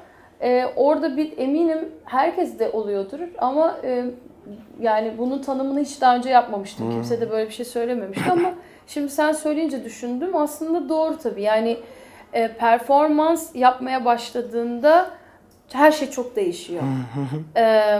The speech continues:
Speaker 1: o bir, bir, bir tavır, o bir hal bence.
Speaker 2: Hı hı.
Speaker 1: Onunla birlikte elin, kalın, gözün, her şeyin <laughs> değişiyor yani.
Speaker 2: Ben merak ediyorum mesela hani şimdi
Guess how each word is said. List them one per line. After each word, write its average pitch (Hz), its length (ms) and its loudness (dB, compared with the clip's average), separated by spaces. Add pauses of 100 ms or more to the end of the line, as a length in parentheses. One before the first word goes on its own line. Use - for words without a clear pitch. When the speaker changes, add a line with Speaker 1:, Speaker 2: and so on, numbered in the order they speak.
(140)
Speaker 1:
o 247 220 4
bir, 262 240 -4 (540)
bir, 233 160 -8
bir 254 140 -8
tavır, 247 380 2
o 214 220 0
bir 233 240 -2 (140)
hal 240 460 4
bence. 185 460 -4
Speaker 2:
Hı 302 60 0
hı. 143 220 -6 (460)
Speaker 1:
Onunla 302 360 6
birlikte 254 340 -2
elin, 294 420 0
kalın, 269 480 -2
gözün, 262 500 -6
her 262 200 4
şeyin 247 300 -4
<laughs> - 0 -
değişiyor 277 500 0
yani. 226 280 6
Speaker 2:
Ben 220 140 4
merak 156 340 0
ediyorum 107 240 -2
mesela 104 360 -4
hani 107 260 -2 (320)
şimdi 110 400 -4